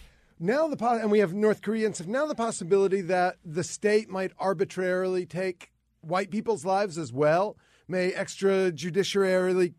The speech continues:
kill us as well, then maybe we all now can sort of see what non-white communities have been going through for a long time, and maybe we can all now decide what's worth dying for. If we all might die anyway,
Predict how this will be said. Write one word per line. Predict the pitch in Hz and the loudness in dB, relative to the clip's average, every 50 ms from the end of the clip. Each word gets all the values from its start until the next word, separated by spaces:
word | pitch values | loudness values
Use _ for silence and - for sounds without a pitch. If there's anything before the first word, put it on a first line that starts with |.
| - - - _ _ _ _ _ _ - | -20 -20 -20 _ _ _ _ _ _ -2
kill | - - 208 208 202 196 - | 4 8 8 8 8 8 4
us | 147 180 196 185 - - | 0 -2 -2 -4 -6 -8
as | 165 - 202 180 139 | -8 -6 -6 -6 -4
well, | 131 139 165 160 170 180 202 220 - _ _ _ _ _ _ _ | -2 0 0 2 2 0 0 -2 -6 _ _ _ _ _ _ _
then | - 208 208 202 | -2 0 2 4
maybe | 233 262 277 285 | 4 4 4 4
we | 269 254 226 202 - | 2 2 2 0 -2
all | - 180 185 202 220 214 208 | -2 -2 -2 0 0 0 0
now | 190 185 180 175 | -2 -2 -4 -4
can | 170 - 180 180 170 | -6 -8 -8 -10 -8
sort | - - 190 190 175 | -6 -4 -2 0 0
of | 175 143 - _ _ _ _ _ _ _ _ _ _ _ | -2 -4 -6 _ _ _ _ _ _ _ _ _ _ _
see | - - - - - - 214 233 233 226 | -6 -4 -4 -2 -2 -2 0 0 2 2
what | 202 151 151 180 190 185 190 202 - - _ _ _ _ _ _ _ _ _ _ _ _ _ _ _ _ _ _ _ _ _ _ _ _ _ _ _ _ _ _ _ _ _ _ - | 0 2 2 4 4 4 4 2 -2 -6 _ _ _ _ _ _ _ _ _ _ _ _ _ _ _ _ _ _ _ _ _ _ _ _ _ _ _ _ _ _ _ _ _ _ -4
non-white | 185 190 208 240 277 254 226 214 196 190 - | 0 2 4 4 4 4 4 4 4 2 0
communities | - 185 190 185 185 185 170 185 165 165 | -4 -4 0 0 2 0 0 -2 -4 -6
have | 165 147 | -4 -4
been | 190 175 | -2 -2
going | 165 180 180 165 | -2 -2 -2 -4
through | - 180 170 | -4 -6 -6
for | 156 - 170 | -4 -2 -2
a | 156 151 | -2 -2
long | 147 180 196 208 202 160 | -2 -2 -2 -2 -2 -4
time, | 175 170 165 | -6 -6 -6
and | 165 175 | -4 -4
maybe | 202 226 240 262 | -4 -2 -2 -2
we | 254 240 | -4 -4
can | - 196 190 | -4 -4 -6
all | 190 - 196 202 208 208 | -4 -2 -2 0 0 0
now | 196 185 190 196 | 0 0 -2 -2
decide | 170 170 - - - 180 175 185 190 180 160 147 127 - - _ _ _ - | -2 -4 -6 -6 -6 -4 -2 0 0 0 0 -2 -4 -10 -20 _ _ _ -2
what's | 185 220 208 - 143 | -2 -2 -2 -2 -2
worth | 143 170 190 196 185 - - | 0 2 2 2 0 -2 -4
dying | 160 160 156 147 143 143 139 | -2 -2 -2 -2 -4 -6 -8
for. | 123 - 139 139 131 127 120 117 _ _ _ _ | -8 -6 -4 -4 -2 -4 -6 -8 _ _ _ _
If | - | -2
we | - 185 202 | 2 4 4
all | 233 254 | 4 4
might | 254 240 226 208 180 _ | 2 2 0 -2 -4 _
die | - 180 170 170 180 175 170 | -6 -4 0 2 2 2 0
anyway, | 170 185 196 180 160 139 135 131 123 123 120 | 0 -2 0 0 0 0 0 -2 -2 -6 -8